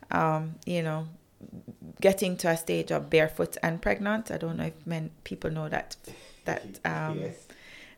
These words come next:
Speaker 1: that phrase nowadays, but that's really where my life ended up from this separation. Um, but immediately, you see, I was raised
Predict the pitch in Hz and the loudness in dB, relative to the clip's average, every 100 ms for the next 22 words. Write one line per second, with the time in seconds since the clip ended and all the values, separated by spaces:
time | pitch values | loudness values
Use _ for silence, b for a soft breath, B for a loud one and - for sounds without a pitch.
0 | - 175 170 165 - - - 196 196 185 | -8 -4 0 0 -2 -12 0 2 4 2
1 | 180 185 175 165 160 160 160 156 156 - | 0 -4 -2 0 0 0 0 -2 -6 -2
2 | 170 165 - - 190 196 - 196 220 226 | -2 -2 -6 -2 0 0 -4 -2 0 2
3 | 226 208 190 180 180 175 170 165 - 160 | 0 2 2 2 0 0 0 0 -2 -4
4 | 160 160 151 - - 165 160 160 - - | -2 -2 -4 -6 -2 0 0 -2 -4 -4
5 | - 165 - 156 147 147 - - - - | 0 0 0 -2 -2 -4 -6 -6 -6 -8
6 | 170 _ - B B B B B B B | -12 _ -20 B B B B B B B
7 | - 185 180 185 - - 190 - 220 220 | 2 6 6 2 -8 0 8 8 8 2
8 | 240 247 220 - 175 - 196 190 196 - | 2 4 2 2 0 0 0 2 2 4
9 | 196 202 214 180 180 180 185 185 170 170 | 6 6 2 0 2 4 4 4 0 -2
10 | - - - | -6 -6 -8